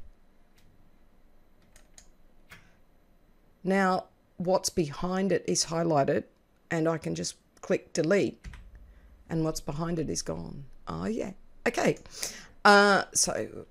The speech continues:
Control click just takes you the layer below where you're working. So that's, that's the idea. You put in your three and your four.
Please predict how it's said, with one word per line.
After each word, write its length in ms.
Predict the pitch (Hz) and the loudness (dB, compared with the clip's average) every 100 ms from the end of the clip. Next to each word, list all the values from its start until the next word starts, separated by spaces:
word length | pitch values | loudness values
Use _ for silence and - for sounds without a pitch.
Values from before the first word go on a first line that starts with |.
| - | -6
Control 440 | 185 185 214 220 | -4 0 2 2
click 360 | - 208 180 - | 2 0 0 -2
just 260 | 185 - | -2 0
takes 380 | - 165 165 - | 2 0 2 2
you 140 | 175 | 2
the 120 | 165 165 | 2 2
layer 460 | 165 156 165 156 - - | 2 4 2 0 -6 4
below 600 | 170 160 151 135 131 104 - | 4 6 6 6 4 -2 -2
where 200 | 175 165 | 2 2
you're 180 | 156 | 2
working. 520 | 151 160 151 - 151 147 - - - - - - - - | 0 0 -2 -4 -12 -12 -16 -18 -18 -18 -20 -20 -20 -14
So 400 | - - 160 160 - - - - | -8 -6 -2 -4 -4 -14 -20 -2
that's, 280 | 175 - | 0 0
that's 260 | - 233 226 | 4 4 4
the 100 | 190 | 4
idea. 260 | 165 127 - | 4 2 0
You 140 | 185 190 | 0 6
put 200 | 226 202 | 6 6
in 140 | 190 | 4
your 100 | 175 | 2
three 260 | 170 165 165 | 2 2 4
and 100 | 156 | 2
your 80 | |
four. 280 | 156 - 82 | 0 -2 -4